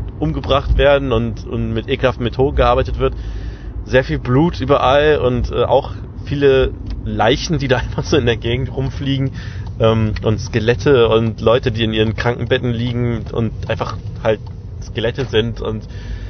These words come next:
aufgeschnittene Leute, wo dann jemand drüber hängt und die Gedärme sich gerade so rein installiert und sowas. Also, und das Ekelhafteste fand ich, dass man in einen Raum kommt, wo dann so,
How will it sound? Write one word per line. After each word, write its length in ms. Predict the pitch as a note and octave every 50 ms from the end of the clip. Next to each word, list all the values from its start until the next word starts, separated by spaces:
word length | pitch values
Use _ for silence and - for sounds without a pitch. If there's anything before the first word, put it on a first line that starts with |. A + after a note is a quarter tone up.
| - - - - - - - - - - - - - - - - - - - - - -
aufgeschnittene 600 | B2 D3+ - - D3+ - - - C#3+ C3 A#2+ B2
Leute, 420 | B2+ A#2 A#2+ C3 C#3 C3+ C#3+ C3 A#2+
wo 80 | B2+
dann 140 | B2 B2+ A#2+ A#2+
jemand 280 | B2 B2+ B2 - -
drüber 200 | - C#3 C#3 B2+
hängt 160 | A#2+ B2 C3
und 100 | B2 A#2
die 100 | A#2 A#2+ -
Gedärme 440 | C3+ A#2+ - G2 G#2 A#2+ B2+ B2+ A#2+
sich 240 | A2 A#2+ - -
gerade 220 | - A#2+ B2 B2+ B2
so 220 | A#2 B2 A#2+ A#2
rein 240 | A2+ A#2 A#2 B2 B2
installiert 520 | A#2+ A2 A2 A2+ B2 A#2 A2 A2+ A2+ A#2
und 120 | A#2+ A2+ G#2+
sowas. 340 | G2 A2 G#2+ G#2+ G#2 A2 - -
Also, 320 | A#2+ G2 G2+ G#2 G2+ F#2+ - - - - - - -
und 1300 | C#3+ C#3 C3+ C3 B2+ C3+ D3 C#3+ D3 C#3 C3 B2+ B2 A#2+ A#2+ A2+ G2+ - - - - - - - B2 A#2+ A#2+
das 160 | C3 A#2+ -
Ekelhafteste 560 | C#3 D#3 D#3+ - D3+ D3 - - D3 A#2 D#3 D3+
fand 180 | - D3 C#3+
ich, 80 | C#3 -
dass 140 | D3 C3 C3+
man 100 | C3 C3
in 80 | B2
einen 160 | A#2 B2 B2
Raum 320 | A#2 A2 A2+ C3 D#3 F3 -
kommt, 320 | - C3+ B2+ C3 B2 -
wo 100 | C3 B2+
dann 200 | B2+ B2 A#2 A2+
so, 320 | A2+ A#2 A#2 A#2 A#2 A2+